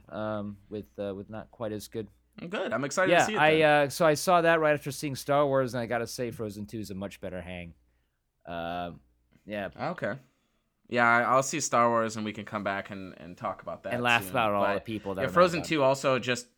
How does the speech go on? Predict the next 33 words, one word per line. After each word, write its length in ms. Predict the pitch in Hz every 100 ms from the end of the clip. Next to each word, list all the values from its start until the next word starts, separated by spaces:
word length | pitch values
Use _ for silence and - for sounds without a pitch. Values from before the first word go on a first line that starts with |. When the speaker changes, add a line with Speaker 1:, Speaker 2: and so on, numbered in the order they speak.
| _
Speaker 2:
just 320 | - 120 - _ _ _ _ -
the, 440 | 123 113 107 104 - - 143 -
<laughs> 400 | - - - -
the, 180 | 135 123
uh, 160 | 117
the 120 | 107 110
marketing 640 | 107 117 120 107 104 98 - -
of 520 | 101 98 85 - - -
the, 320 | 107 98 95
the 80 | 107
toys, 460 | 101 117 110 113 110
and 160 | 104
especially, 540 | 101 107 120 120 160 131
you 100 | 120
know, 180 | 139 -
you 140 | 127
know 80 | 131
what 100 | 139
I 60 | 110
saw 480 | - 110 113 117 -
months 420 | 104 101 110 -
ago 420 | 131 131 135 139 - - - _
was 260 | 117 113 104
the 200 | 120 107
new 640 | 104 104 113 117 117 117
Frozen 720 | 120 - 113 113 113 117 107 101
two 540 | - - 110 113 113 104
dress 720 | 110 101 95 117 - - -
Speaker 1:
<laughs> 40 |
Oh, 180 | 165 143
Speaker 2:
in 80 | 104
Speaker 1:
yeah. 60 |
Speaker 2:
Target. 500 | 123 92 92 165 -